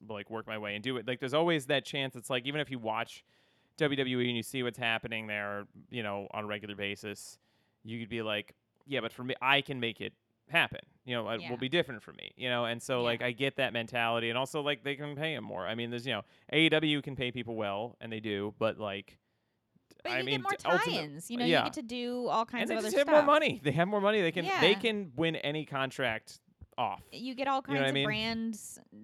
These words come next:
Speaker 2: you know, uh, you get to be in commercials, you do all kinds of stuff.
Speaker 1: So, and you work a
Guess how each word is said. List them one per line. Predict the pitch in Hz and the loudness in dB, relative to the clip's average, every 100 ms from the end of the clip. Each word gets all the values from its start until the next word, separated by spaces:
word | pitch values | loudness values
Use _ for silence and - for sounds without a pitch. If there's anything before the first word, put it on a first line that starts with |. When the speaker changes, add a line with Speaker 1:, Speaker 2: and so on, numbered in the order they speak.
| 220 | -12
Speaker 2:
you | 208 | -6
know, | 180 | -4
uh, | - 202 214 | -2 -2 -2
you | 190 | -4
get | 208 | -4
to | 185 | -6
be | 180 | -8
in | 165 | -8
commercials, | - 208 220 - 214 208 208 196 202 | -12 -12 -10 -4 -2 0 -2 -4 -6
you | 202 | -6
do | 180 | -2
all | 180 180 | 0 -2
kinds | 190 180 | -4 -8
of | 180 | -10
stuff. | - 165 160 165 - _ _ - | -4 -2 -2 -4 -12 _ _ -6
Speaker 1:
So, | 135 127 117 110 - _ _ | 2 4 4 0 -8 _ _
and | 131 127 | -6 -4
you | 127 | 0
work | 127 185 190 | 4 6 6
a | 147 | 0